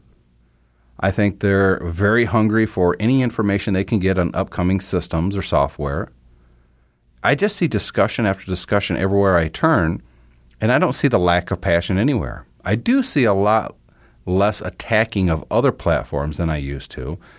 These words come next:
and I think that's probably a good thing. I think that just shows a maturity of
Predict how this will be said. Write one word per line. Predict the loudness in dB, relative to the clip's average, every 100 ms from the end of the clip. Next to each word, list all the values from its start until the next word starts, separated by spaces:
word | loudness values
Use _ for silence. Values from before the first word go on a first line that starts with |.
| -20 -4
and | -2
I |
think | 0 2
that's | 0 0
probably | 0 2 2
a |
good | 2 -2
thing. | 0 -2
I | 0
think | -2 0
that | -2
just | -4
shows | 0 0 2
a |
maturity | 0 -2 0 2 2 2 0 -2 -12 -20 _ _ -2
of | 2 4 2 0 -4